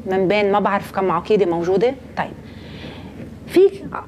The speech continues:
في ناس تانيين بيحملوا ع-، عقيدة مختلفة، شو بتقلن لهالناس؟ شو بيقلن؟ بيقلن: "أنتم ما إلكم مطرح، عقيدتي هي اللي بتحكم بلبنان؟"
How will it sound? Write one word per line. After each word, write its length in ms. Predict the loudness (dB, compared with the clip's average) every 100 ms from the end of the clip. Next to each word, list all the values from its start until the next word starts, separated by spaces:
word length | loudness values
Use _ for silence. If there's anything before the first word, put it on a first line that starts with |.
| -16 0
في 160 | 4 6
ناس 280 | 6 2
تانيين 400 | 2 4 6 6
بيحملوا 340 | 4 4 6 6
ع-، 280 | 4 2 0
عقيدة 320 | 4 4 6
مختلفة، 680 | 2 2 2 2 2 0 -2 -8 -4
شو 200 | 4 4
بتقلن 480 | 6 2 2 0 -4 -8 -2
لهالناس؟ 600 | 0 2 0 -2 -10 -14 -18 -18 -18 -16 0
شو 140 | 4
بيقلن؟ 340 | 6 6 2 -2 0
بيقلن: 260 | 2 4 2
"أنتم 160 | 4
ما 120 | 4 2
إلكم 240 | 2 2
مطرح، 280 | 4 2 0
عقيدتي 340 | 0 -2 2
هي 140 | 4 6
اللي 100 | 4
بتحكم 440 | 0 -2 2 4
بلبنان؟" 420 | 4 2 2 0